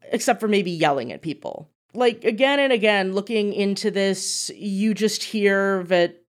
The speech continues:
they were super content to just keep to themselves. Yet the town kept kind of encroaching on them in a certain way. But ultimately, a lot of those encroachments were for the benefit of the community as a whole, because Weslaco was trying to build and maintain infrastructure like roads and water drainage systems.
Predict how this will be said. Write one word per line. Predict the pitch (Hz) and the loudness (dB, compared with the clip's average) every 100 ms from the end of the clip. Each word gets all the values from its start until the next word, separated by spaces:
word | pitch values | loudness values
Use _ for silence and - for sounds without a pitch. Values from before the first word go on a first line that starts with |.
| - | -2
they | 190 202 | 2 4
were | 190 | 2
super | 196 - 277 262 | -2 -2 2 2
content | 262 233 190 214 220 - - | 0 -4 0 0 0 -4 -10
to | - 202 180 | -4 0 0
just | 160 170 - | 0 -4 -6
keep | - 226 - | -8 -8 -6
to | 175 | -4
themselves. | 175 160 147 73 71 - - - _ - | -4 -2 -4 -6 -10 -18 -20 -20 _ -10
Yet | 220 247 240 | 0 4 4
the | 254 | 0
town | 214 269 269 262 254 | -2 0 0 -2 -2
kept | 240 233 - | -4 -4 -6
kind | - 262 254 | -4 -2 0
of | 220 | 0
encroaching | 202 - 247 - 202 | -2 0 -2 0 -2
on | 156 147 | -2 -2
them | 139 | -4
in | 139 | -6
a | 143 | -6
certain | 170 151 147 | -4 -6 -4
way. | 135 107 101 - 202 | -4 -4 -6 -8 0
But | 240 | 2
ultimately, | 214 330 339 302 269 294 | 4 2 0 -4 -2 -2
a | 226 | 2
lot | 190 269 | 2 2
of | 311 | 0
those | 254 | -4
encroachments | 226 - 165 165 214 240 240 - | -6 -4 -4 -4 -4 -4 -4 -6
were | 208 202 | -4 -2
for | 208 | 0
the | 190 | 0
benefit | 170 175 196 202 | 0 0 0 -4
of | 180 | -4
the | 175 | -4
community | 180 196 196 175 165 | -4 -2 0 0 0
as | 156 | -2
a | 160 | -4
whole, | 190 139 - - | -2 -2 -2 -8
because | 240 240 339 220 | -4 2 2 4
Weslaco | 220 220 180 180 156 156 | 0 0 -4 -2 0 -2
was | 165 | -6
trying | - 220 202 202 | -2 0 0 -2
to | 214 | -6
build | 156 196 214 202 | -4 0 0 0
and | 196 | -2
maintain | 190 185 185 180 | -2 -2 -4 -4
infrastructure | 165 156 151 139 139 165 | -6 -8 -8 -8 -8 -6
like | 156 156 | -4 -4
roads | 151 170 160 170 | 0 2 2 -2
and | 160 | -2
water | 151 156 | 0 0
drainage | 156 156 156 143 | -2 -4 -6 -8
systems. | - - 151 101 - - | -12 -12 -10 -12 -12 -18